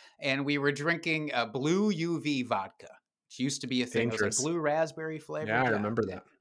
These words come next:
Speaker 1: We
Speaker 2: Mm-hmm.
Speaker 1: didn't know. We, we weren't booze hounds. We just like, "Well, that looks bright and fun." So we made a lot of that, and we made lemonade-based drinks off of that, and we drank way too much of it.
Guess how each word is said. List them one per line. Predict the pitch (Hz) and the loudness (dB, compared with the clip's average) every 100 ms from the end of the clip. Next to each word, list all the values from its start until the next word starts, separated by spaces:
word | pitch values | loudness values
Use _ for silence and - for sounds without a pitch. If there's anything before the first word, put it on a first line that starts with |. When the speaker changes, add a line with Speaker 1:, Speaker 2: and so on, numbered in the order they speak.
| _ 113 | _ -10
Speaker 1:
We | 110 | -8
Speaker 2:
Mm-hmm. | |
Speaker 1:
didn't | 104 95 | -8 -6
know. | 101 117 | -2 -2
We, | 123 180 | 0 -2
we | 127 - - 143 | -4 -12 -8 -4
weren't | 123 107 | -4 -4
booze | 127 120 113 | -6 -4 -4
hounds. | 120 120 113 - | -2 -2 -2 -8
We | 113 | -10
just | 117 110 | -10 -6
like, | 117 107 | -6 -2
"Well, | 123 | 2
that | 147 170 160 | 4 2 0
looks | 117 - | -4 -6
bright | - 110 104 104 | -14 -8 -8 -8
and | 95 | -12
fun." | - 113 113 113 | -10 -8 -6 -10
So | 107 | -10
we | 107 | -10
made | 104 113 | -8 -6
a | 110 | -4
lot | 110 110 | -4 -2
of | 113 | 2
that, | 143 139 | 2 2
and | 120 | -2
we | 120 | -2
made | 131 131 | -2 -2
lemonade-based | 131 147 156 147 143 143 127 131 135 - | 0 0 0 0 0 -2 -4 -8 -8 -10
drinks | 127 123 123 | -10 -8 -8
off | 117 113 | -10 -8
of | |
that, | 113 123 127 _ _ _ | -8 -8 -8 _ _ _
and | 117 | -14
we | 107 | -12
drank | 107 107 | -10 -10
way | 104 123 131 | -6 -4 -2
too | - 127 | -4 -6
much | 131 127 | -6 -8
of | |
it. | 120 | -10